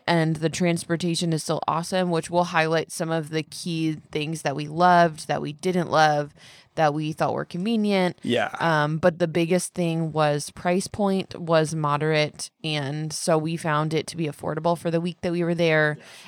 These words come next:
Speaker 1: And the location, um, was another selling point for us, that it was w-, anything that's near Epcot and Hollywood Studios is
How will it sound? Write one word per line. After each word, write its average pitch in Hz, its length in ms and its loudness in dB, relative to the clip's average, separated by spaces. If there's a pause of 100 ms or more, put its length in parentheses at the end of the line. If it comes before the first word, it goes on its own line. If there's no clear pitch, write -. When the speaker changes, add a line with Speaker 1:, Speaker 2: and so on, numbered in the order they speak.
Speaker 1:
And 185 200 4
the 190 100 8
location, 190 1040 2 (160)
um, 147 580 -2
was 170 300 2
another 156 500 0
selling 151 520 -2
point 160 280 -2
for 165 160 0
us, 147 280 0
that 151 180 2
it 120 80 -2
was 160 280 -2 (540)
w-, 175 220 -6
anything 233 460 0
that's 180 280 -4
near 175 400 0
Epcot 170 400 0
and 170 140 -2
Hollywood 160 420 2
Studios 170 840 2
is 165 320 0